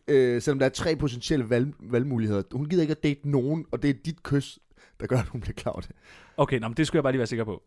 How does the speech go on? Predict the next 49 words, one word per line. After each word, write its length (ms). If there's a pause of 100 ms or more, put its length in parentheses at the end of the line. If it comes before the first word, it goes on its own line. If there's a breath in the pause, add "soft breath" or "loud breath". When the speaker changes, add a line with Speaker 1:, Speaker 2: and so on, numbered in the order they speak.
(160)
Speaker 2:
Godt. 220
Okay, 240
nå, 80
men 60
så 80
er 40
jeg 60
styr 160
på 60
det. 140 (140)
Tak. 220 (300 loud breath)
Øh, 580 (320)
og 160
så 180
siger 260
hun, 200
øh, 480
"Joachim, 380
øh, 320
Anton 340
og 120
Jakob, 280 (400 soft breath)
kom 180
lige 140
herop." 340
Så 100
kommer, 280
øh, 220
hun 160
op, 160
og 80
Lisa 280 (420)
prøver 280
på 120
en 60
sød 160
måde 140
lige 100
at 60
fortælle 320
sådan, 140
du 80
ved. 140 (420 soft breath)
Speaker 1:
"Hey, 100
det 80
er 60
mega 180
hårdt, 120
Speaker 2:
Ja. 160